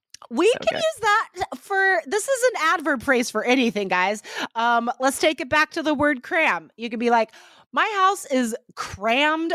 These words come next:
Speaker 1: as all get out." Like, just <laughs> anything. <laughs> Instead
Speaker 2: Exactly.
Speaker 1: of very, just say, "As all get out." I love it.
Speaker 2: And
Speaker 1: Okay.
Speaker 2: you are guaranteed to need to say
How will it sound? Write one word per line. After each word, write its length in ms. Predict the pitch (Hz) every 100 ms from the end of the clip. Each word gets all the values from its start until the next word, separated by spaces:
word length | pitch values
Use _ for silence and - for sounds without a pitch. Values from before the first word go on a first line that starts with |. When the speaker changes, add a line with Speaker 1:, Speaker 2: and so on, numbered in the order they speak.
| -
Speaker 1:
as 220 | 202 196 -
all 300 | 214 214 214
get 340 | 156 180 175
out." 320 | 151 117 - - - 226
Like, 380 | 226 240 247 -
just 320 | 226 330 - -
<laughs> 40 |
anything. 800 | 320 381 480 - - - 440 302 - _ _ _ _ -
<laughs> 420 | 932 740 - 427
Instead 200 | 156 403
Speaker 2:
Exactly. 300 | 370 370 277
Speaker 1:
of 40 | 254
very, 600 | 294 311 285 196 180 185
just 240 | 226 220
say, 240 | 240 220 214
"As 200 | 240 247
all 140 | 277
get 160 | 277 539
out." 180 | 175 - -
I 60 |
love 80 | 349 466 539
it. 20 |
Speaker 2:
And 300 | 196 180 165 -
Speaker 1:
Okay. 120 | 175
Speaker 2:
you 160 | 190 196
are 80 | 180
guaranteed 800 | 143 196 196 208 214 220 190 151
to 80 | 165
need 320 | 165 165 160
to 140 | -
say 540 | 160 - 165 160 143